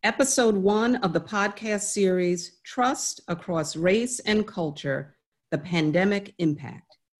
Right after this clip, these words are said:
I'm your host, Regina Wharton, H R executive, strategist, community leader, mentor, and most important, W I E advisor.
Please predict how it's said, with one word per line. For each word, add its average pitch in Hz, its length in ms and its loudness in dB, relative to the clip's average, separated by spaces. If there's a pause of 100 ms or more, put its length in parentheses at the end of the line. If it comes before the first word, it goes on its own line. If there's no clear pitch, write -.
(300)
I'm 247 200 6
your 302 200 6
host, 160 560 -2 (160)
Regina 190 420 6
Wharton, 165 560 -2 (400)
H 196 380 0
R 180 140 4
executive, 226 540 2
strategist, 214 720 0
community 214 460 0
leader, 214 340 2
mentor, 196 800 0
and 165 180 0
most 190 360 -4
important, 165 640 -4 (420)
W 180 420 0
I 165 260 -6 (300)
E 147 360 -4
advisor. 131 640 -10